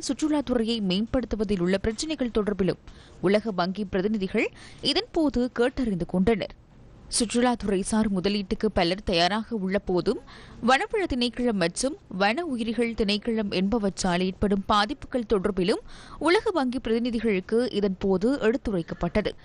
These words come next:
யாழ் மாவட்டத்தை பொறுத்தவரையில் குடிநீர் மிக பிரதான பிரச்சினையாக இருப்பதாக ஆளுநர் சுட்டிக்காட்டினார். வடக்கு மாகாணத்தின் அரசியல் நிலைமைகள், ஜனாதிபதியின் யாழ்ப்பாணத்துக்கான பயணம் தொடர்பிலும் உலக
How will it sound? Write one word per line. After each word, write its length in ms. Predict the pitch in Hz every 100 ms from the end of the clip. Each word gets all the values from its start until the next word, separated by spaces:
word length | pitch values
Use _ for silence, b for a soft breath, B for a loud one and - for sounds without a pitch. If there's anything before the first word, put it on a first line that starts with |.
| B B B 196
யாழ் 220 | 190 220 220
மாவட்டத்தை 500 | 202 202 196 - 208 208
பொறுத்தவரையில் 680 | 202 190 214 175 165 233 349 -
குடிநீர் 380 | 226 226 240 214
மிக 160 | 196 220
பிரதான 320 | 196 190 277 285
பிரச்சினையாக 580 | 202 185 208 190 170 196 240 196
இருப்பதாக 720 | 190 185 175 165 - 220 - -
ஆளுநர் 340 | 226 294 226 233
சுட்டிக்காட்டினார். 840 | 208 - - 165 170 208 190 - b b 160
வடக்கு 320 | 196 214 - 196
மாகாணத்தின் 640 | 170 175 208 185 185 220 240 -
அரசியல் 460 | 185 - 220 214 175
நிலைமைகள், 460 | 160 170 208 330 - B B B
ஜனாதிபதியின் 840 | 262 269 269 359 294 240 214 262 320 214
யாழ்ப்பாணத்துக்கான 880 | 190 220 - 294 254 - 214 214 233 262
பயணம் 340 | 202 190 240 240
தொடர்பிலும் 500 | 226 190 185 180 247 - B B B 302
உலக 220 | 440 403